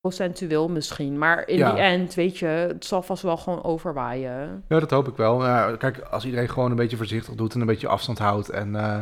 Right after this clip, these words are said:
Speaker 2: weet je, niet, eh, met z'n allen uit dezelfde bak pinda's gaat eten en zo, dan, eh, komt het wel goed.
Speaker 1: Ja, sowieso. En, ehm, we hebben vandaag ook echt wel een, een eerste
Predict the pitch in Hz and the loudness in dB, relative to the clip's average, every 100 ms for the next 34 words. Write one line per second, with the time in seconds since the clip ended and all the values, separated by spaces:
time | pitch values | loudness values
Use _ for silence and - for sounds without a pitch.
0 | - - - - 107 117 110 117 110 113 | -8 -16 -20 -6 0 0 0 2 2 2
1 | 101 104 107 110 104 117 113 113 107 - | 0 0 0 0 0 0 0 -2 -2 0
2 | 104 104 - 101 98 98 98 101 101 101 | -2 -2 -4 -2 -2 0 -2 -2 -2 -2
3 | 101 101 98 92 92 110 101 104 104 101 | -2 -4 -4 -4 -6 -10 -8 -8 -4 -4
4 | 92 - _ _ _ _ 160 151 143 165 | -4 -10 _ _ _ _ -2 -2 0 0
5 | 175 190 208 214 240 233 - - - - | 2 2 2 2 2 -2 -12 -20 -20 -8
6 | - 185 180 180 175 185 190 196 208 180 | 0 2 4 2 0 2 4 2 0 4
7 | 175 185 - 202 190 - 185 180 - - | 4 4 0 0 -2 0 0 0 -4 -10
8 | - 185 185 170 185 - 185 | -6 -6 -4 -4 -4 -6 -8